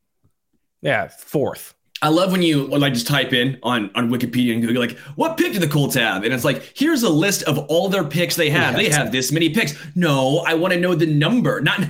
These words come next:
Speaker 2: not how many picks they have. I don't care where they draft in the sixth round. Give me num-, number one. You know what I'm looking for. Come on. I need to go back to Ask Jeeves.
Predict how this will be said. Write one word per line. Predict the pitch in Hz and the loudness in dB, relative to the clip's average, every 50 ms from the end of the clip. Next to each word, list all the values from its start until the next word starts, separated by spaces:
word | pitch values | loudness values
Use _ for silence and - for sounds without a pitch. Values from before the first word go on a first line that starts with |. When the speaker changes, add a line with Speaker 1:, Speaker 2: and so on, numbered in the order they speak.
| - 226 190 143 | -6 -8 -6 -4
Speaker 2:
not | 147 226 233 - | -2 -2 0 -2
how | - - - 190 202 220 | -2 -2 0 0 2 2
many | 226 220 220 220 208 | 2 2 0 0 -2
picks | 147 170 220 220 - | -2 -2 -2 -2 0
they | 208 180 151 | 0 0 0
have. | 151 156 156 165 | 2 0 0 0
I | 196 | 0
don't | 226 220 - | 0 -2 -2
care | - - - 190 175 | -2 -2 0 0 2
where | 175 | 2
they | 165 156 147 | 2 2 2
draft | 143 143 160 156 160 151 147 | 2 2 2 2 0 0 0
in | 147 | -2
the | 131 - | -2 -2
sixth | - - - 165 - - - | -2 -2 -2 -2 -2 -2 -2
round. | 113 131 147 147 147 143 143 135 131 127 110 - - _ _ _ _ _ _ _ _ - - | 0 0 2 2 2 2 0 0 -2 -2 -4 -6 -10 _ _ _ _ _ _ _ _ -6 -4
Give | - 233 | -2 0
me | 247 | 0
num-, | 254 247 233 208 - | 0 0 0 -2 -2
number | 185 214 202 190 | -4 -2 0 0
one. | 170 175 175 143 110 104 120 | 2 2 2 0 0 -2 -2
You | 156 185 | -2 0
know | 202 233 277 | 2 2 2
what | 311 285 233 | 2 2 0
I'm | 196 190 | 0 0
looking | 208 - - 165 147 | 0 0 0 -2 -2
for. | 147 135 123 107 - - - - _ _ _ - - _ | 0 -2 -2 -4 -4 -8 -12 -16 _ _ _ -20 -12 _
Come | - 247 262 220 | 0 0 2 2
on. | 185 139 98 85 | 2 0 0 -2
I | 98 | -2
need | 143 185 | -2 0
to | 202 160 | 0 0
go | 170 165 | 0 2
back | 156 170 156 | 0 0 -2
to | - 147 - 147 | -2 -4 -2 0
Ask | 147 151 147 - - 113 | 0 0 -2 -4 -8 -10
Jeeves. | 113 - - 120 127 131 117 104 92 90 90 - - | -10 -6 -2 -2 0 0 0 -2 -4 -6 -8 -12 -14